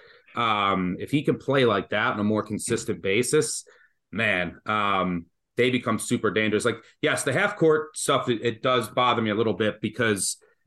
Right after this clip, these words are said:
they are just so great in transition. So their offensive numbers are buoyed by that. But, and, you know, they,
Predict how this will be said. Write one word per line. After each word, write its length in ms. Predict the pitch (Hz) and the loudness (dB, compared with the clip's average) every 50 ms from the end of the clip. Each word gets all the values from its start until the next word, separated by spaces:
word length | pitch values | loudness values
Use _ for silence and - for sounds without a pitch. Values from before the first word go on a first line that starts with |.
| _ _ _ _ | _ _ _ _
they 240 | 107 107 131 139 131 | -4 -2 0 2 2
are 80 | 123 113 | 2 2
just 280 | 104 123 - - - | 2 0 0 0 2
so 220 | - 160 151 151 131 | 4 4 4 4 4
great 300 | 113 120 120 120 113 87 | 4 2 2 2 0 -2
in 100 | 95 92 | -4 -6
transition. 520 | - 107 98 90 92 110 104 - - 87 | -4 -4 -2 0 0 -2 -2 -2 -4 -6
So 100 | 92 104 | -2 0
their 140 | 120 127 123 | 2 2 2
offensive 440 | 120 120 - 127 117 110 - 92 90 | 2 2 0 0 -2 -2 -4 -4 -2
numbers 320 | 107 110 104 98 98 90 | -2 0 0 0 -2 -2
are 100 | 95 90 | -4 -4
buoyed 420 | - 95 107 107 104 104 82 82 | -2 0 0 2 2 0 0 -2
by 200 | - 90 92 95 87 | -2 -2 -2 -2 -2
that. 420 | 95 92 95 110 143 156 - - - - - | -2 -2 -2 -2 -2 -4 -6 -10 -14 -6 -2
But, 200 | 123 113 110 - - | -2 -2 -2 -2 -4
and, 240 | 107 107 104 104 101 | -4 -2 -2 -2 -2
you 100 | - 117 | -2 -2
know, 80 | 107 98 | -2 -2
they, 260 | 101 104 92 87 | 0 -2 -4 -6